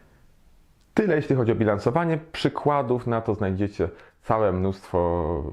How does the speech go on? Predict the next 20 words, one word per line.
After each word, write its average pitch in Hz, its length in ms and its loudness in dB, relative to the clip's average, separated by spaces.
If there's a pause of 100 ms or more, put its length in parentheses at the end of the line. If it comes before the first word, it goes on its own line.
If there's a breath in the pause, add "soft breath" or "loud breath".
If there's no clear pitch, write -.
(340)
w 92 120 -8
przeróżnych 92 500 0
źródłach. 131 520 -2 (460 loud breath)
To 135 100 2
jest 127 160 -2
umiejętność, 107 880 -2
e, - 40 -2 (400)
którą 92 320 0
warto 117 320 0
posiąść 113 640 -4 (580 loud breath)
i 98 320 2 (800)
biegle 87 920 2 (640)
jej 87 200 2
używać, 117 480 0
bo 101 180 0
bez 107 280 0
niej 87 140 0
po - 80 -4
prostu, 92 480 -2 (500 loud breath)
e, 90 60 0